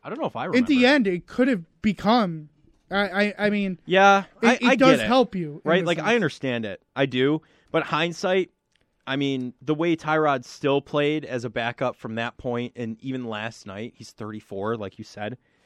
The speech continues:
Speaker 1: you know, and he's moving the way he was. He could have, he, he being the backup for Allen,
Speaker 2: It
Speaker 1: imagine right
Speaker 2: actually,
Speaker 1: now.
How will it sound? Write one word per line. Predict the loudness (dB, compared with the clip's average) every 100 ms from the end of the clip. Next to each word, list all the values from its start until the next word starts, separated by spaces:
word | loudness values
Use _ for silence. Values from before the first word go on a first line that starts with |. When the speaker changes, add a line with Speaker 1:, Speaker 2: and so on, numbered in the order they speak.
| _ _ _
Speaker 1:
you | -6
know, | -2 -2 -4 -8
and | -8
he's | -4 -6 -2
moving | -2 -2 -2
the |
way | -2 -2
he | -2
was. | -2 -2 -4 -8 _ _
He | -6
could | 0 2 2
have, | 0 -8
he, | -12 -10
he | -2 0 0 -4 -10 -12
being | -4 -2 0
the |
backup | 2 2 4 2 2
for | -2 -10
Allen, | -4 -2 0 2
Speaker 2:
It | 2
Speaker 1:
imagine | 4 4 6 4 4
right | 4
Speaker 2:
actually, | 4
Speaker 1:
now. | 2 2 -2